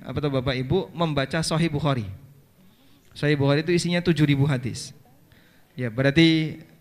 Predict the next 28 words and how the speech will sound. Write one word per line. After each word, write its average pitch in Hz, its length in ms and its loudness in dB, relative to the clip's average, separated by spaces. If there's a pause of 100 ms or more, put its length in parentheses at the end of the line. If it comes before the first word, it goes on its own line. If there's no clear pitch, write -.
(120)
anggaplah 156 400 2
misalnya 160 400 0
tiga 156 240 4
per 156 160 2
empat 156 240 2
dari 151 240 2
Sahih 151 240 2
Bukhari. 120 400 -4 (1800)
Ketika 185 320 4
kita 247 240 2
membaca 208 400 4
tiga 190 240 2
per 190 160 2
empat 196 320 2
dari 156 160 2
buku 185 320 0
Sahih 190 240 4
Bukhari, 180 580 0 (1300)
itu 160 240 4
sudah 196 240 10
cukup 208 320 4
makan 214 560 -2 (480)
banyak 160 320 0
waktu. 175 400 -6 (800)
Abu 143 240 2
Hurairah 170 400 0
seperti 160 480 -4
itu. 104 160 -10